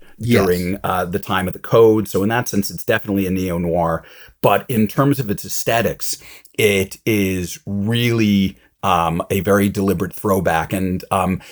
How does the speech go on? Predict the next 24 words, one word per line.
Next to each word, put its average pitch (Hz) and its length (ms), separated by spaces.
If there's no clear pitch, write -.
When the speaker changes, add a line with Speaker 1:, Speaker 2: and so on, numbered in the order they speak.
Speaker 2:
it, 131 360
it's, 110 240
you're 139 120
absolutely 139 300
right 113 140
about 101 200
Chinatown. 113 560
It's - 140
the 104 100
same 110 480
director 104 280
of 98 60
photography, 98 480
I 120 60
believe. 120 260
John 92 220
Alonso, 101 560
I 107 60
think, 104 420
uh, 101 200
shot 98 300
it 104 80
as 101 160
well. 107 400